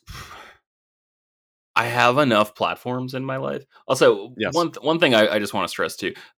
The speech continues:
Speaker 1: I didn't think this was, like, a very good presentation. I thought it was
Speaker 2: Oh, no. Totally
Speaker 1: I thought
Speaker 2: agree.
Speaker 1: it, I thought it was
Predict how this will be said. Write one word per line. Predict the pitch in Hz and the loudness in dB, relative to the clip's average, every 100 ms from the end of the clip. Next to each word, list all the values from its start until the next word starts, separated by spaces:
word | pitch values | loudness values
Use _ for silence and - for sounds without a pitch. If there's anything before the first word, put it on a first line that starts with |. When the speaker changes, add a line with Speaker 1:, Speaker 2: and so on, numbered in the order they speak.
| - | 0
Speaker 1:
I | 120 | 4
didn't | 156 139 | 6 4
think | 117 | 4
this | 101 | 2
was, | 98 | -2
like, | 92 | -4
a | 90 | -4
very | 85 - | -8 -10
good | - - | -10 -12
presentation. | - - - - - - - | -12 -14 -18 -18 -16 -18 -8
I | 95 | -4
thought | 101 92 | 2 2
it | 87 | 2
was | 90 95 | 0 0
Speaker 2:
Oh, | |
no. | 139 131 - _ _ _ | 2 2 0 _ _ _
Totally | - 131 123 | 0 2 4
Speaker 1:
I | |
thought | 104 | 4
Speaker 2:
agree. | 104 - - | 2 -2 -4
Speaker 1:
it, | |
I | 101 | -2
thought | 104 101 | 2 4
it | 101 | 4
was | 95 92 82 - - | 0 -4 -6 -12 -14